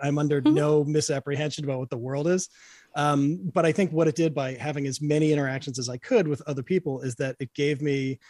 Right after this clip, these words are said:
Speaker 1: a fuller or maybe more complete perception of what humans are.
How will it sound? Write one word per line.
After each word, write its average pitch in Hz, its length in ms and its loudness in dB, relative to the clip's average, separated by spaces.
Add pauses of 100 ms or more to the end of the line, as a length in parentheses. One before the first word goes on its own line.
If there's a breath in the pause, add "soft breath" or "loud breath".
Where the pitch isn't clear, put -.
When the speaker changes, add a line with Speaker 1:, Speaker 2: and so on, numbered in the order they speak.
(340 soft breath)
Speaker 1:
a 147 80 -4
fuller 175 640 4
or 151 100 -2
maybe 151 240 0
more 151 220 0
complete 147 420 -6
perception 135 400 -4
of 120 100 -6
what 123 160 -6
humans 120 420 -4
are. 107 340 -18